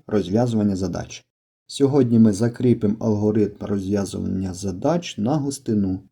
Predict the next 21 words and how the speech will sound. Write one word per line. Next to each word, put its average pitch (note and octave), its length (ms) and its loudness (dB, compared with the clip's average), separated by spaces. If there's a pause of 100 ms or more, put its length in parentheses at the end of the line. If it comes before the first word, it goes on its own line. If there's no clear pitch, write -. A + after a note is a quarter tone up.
(400)
розглянемо C#3 640 4
різні F#2+ 320 0
способи F3+ 600 -2
розв'язування D3+ 720 0
задач B2 680 -4 (100)
та F#3 220 -4
проаналізуємо B2 1000 4
найбільш G#2 640 0
раціональні G2 680 -2
підходи. - 560 -10 (560)
Почали. F#3+ 500 2 (520)
Задача G2+ 540 0
перша. - 480 -6 (500)
Для A#2+ 220 4
магазину C#3+ 640 6
було A#2+ 260 4
замовлено C3+ 580 4
прозору B2 720 2
вітрину A#2 500 2
зі A2 160 2
скла. F#2 380 -8